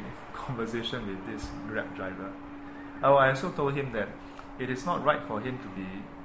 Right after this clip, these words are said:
proselytizing, to be sharing, uh, on religion when he's, uh, driving, yeah, or when, when he's, uh, like, he said that he would, uh, share about the Bible whenever, when,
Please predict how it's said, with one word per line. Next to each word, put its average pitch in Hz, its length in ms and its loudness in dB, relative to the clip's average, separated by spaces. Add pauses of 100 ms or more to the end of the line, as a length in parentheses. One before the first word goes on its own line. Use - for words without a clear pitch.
(140)
proselytizing, 117 1040 -2
to 110 60 -6
be 98 220 -6 (320)
sharing, 117 560 -2 (760)
uh, 101 320 -4
on 104 180 -2
religion 107 600 -4
when 107 160 -4
he's, 104 240 -8 (640)
uh, 101 180 -2 (100)
driving, 101 420 -2 (640)
yeah, 95 240 -6
or 107 140 0
when, 110 160 2 (140)
when 110 120 -4
he's, 104 360 -6
uh, 95 260 -2 (420)
like, 110 160 -4
he 113 120 -8
said 127 200 -4
that 101 240 -4
he 104 220 -4
would, 104 160 -8 (240)
uh, 101 420 -8 (100)
share 127 440 0
about 98 240 -4
the 104 80 -8
Bible 117 540 -2
whenever, 104 340 -4 (100)
when, 101 180 -6